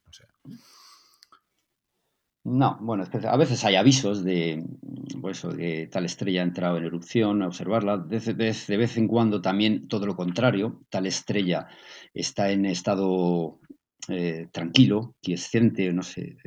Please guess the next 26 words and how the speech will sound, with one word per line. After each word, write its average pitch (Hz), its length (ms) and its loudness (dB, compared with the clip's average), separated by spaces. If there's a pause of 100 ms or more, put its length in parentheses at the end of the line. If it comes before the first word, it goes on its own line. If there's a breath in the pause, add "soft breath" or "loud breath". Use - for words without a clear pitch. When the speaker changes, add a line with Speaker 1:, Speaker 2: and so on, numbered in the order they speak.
Speaker 2:
cuál 85 180 -8
es 85 80 -8
la 80 100 -10
palabra 80 340 -8
que 85 60 -10
se - 140 -8
usaría 92 400 -4
ahí, 113 140 -2 (420 loud breath)
y 101 60 0
a 85 40 0
lo 87 60 0
Speaker 1:
Ujú. 92 80 0
Speaker 2:
mejor 123 160 4
es 120 140 2
cuando 95 260 0
conviene 101 320 0
observarla, 107 640 2
porque 87 220 -4
así - 140 -8
se 90 120 -8
pueden 90 200 -2
caracterizar 87 540 -6
mejor 82 220 -12
los 80 160 -14
eclipses. - 680 -6 (280)
Speaker 1:
Vale. 90 340 -12